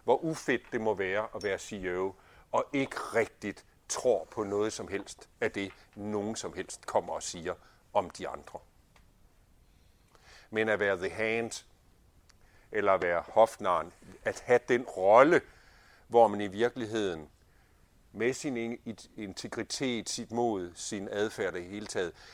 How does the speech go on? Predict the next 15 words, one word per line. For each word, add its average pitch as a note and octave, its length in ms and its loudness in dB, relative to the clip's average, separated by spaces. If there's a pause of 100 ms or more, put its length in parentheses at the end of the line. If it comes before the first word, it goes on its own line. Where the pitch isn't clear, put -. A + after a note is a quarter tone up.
(140)
får F#3+ 640 2
tillid F#3 520 -2 (120)
fra C3 280 0
sine B2+ 320 -4
peers - 600 -4 (600)
til - 160 -2
at A#2 180 2
få - 440 6 (160)
information, G#2 800 -4 (340)
som B2+ 240 2
man A2+ 180 0
kan A#2+ 180 -2
kuratere B2 760 -2
og G2 200 -4
bruge, G#2+ 380 -4